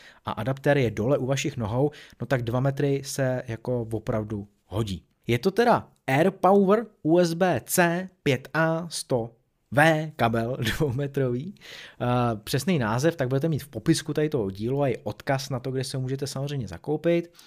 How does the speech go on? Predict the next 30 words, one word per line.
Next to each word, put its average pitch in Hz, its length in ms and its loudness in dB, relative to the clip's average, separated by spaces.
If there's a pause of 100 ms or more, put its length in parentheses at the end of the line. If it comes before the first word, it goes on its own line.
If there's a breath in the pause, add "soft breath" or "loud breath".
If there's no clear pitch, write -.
(320 loud breath)
Je 117 280 -2 (220)
opletenej, 156 800 -2 (160)
je 110 100 -6
takovej 123 360 -4
jako 123 280 -4
hodně 117 340 0
tuhej, 113 340 -2
jo. 87 140 -10
Takže 95 260 -10
já, 110 140 -6
když 110 140 -6
bych 113 160 -4
ho 117 80 -6
chtěl 123 240 -6
ohejbat, 117 440 -4 (340 loud breath)
tak - 160 -6
se 127 120 -2
mi 120 80 0
to 127 100 -4
moc 127 200 -2
nedaří. 117 460 -2 (280 loud breath)
Fakt - 340 -6
je 139 80 2
vidět, 120 380 -2
že 123 300 -2
si - 180 -6
na 117 80 -4
tom 127 180 -6
dali 123 340 -4
záležet 135 720 0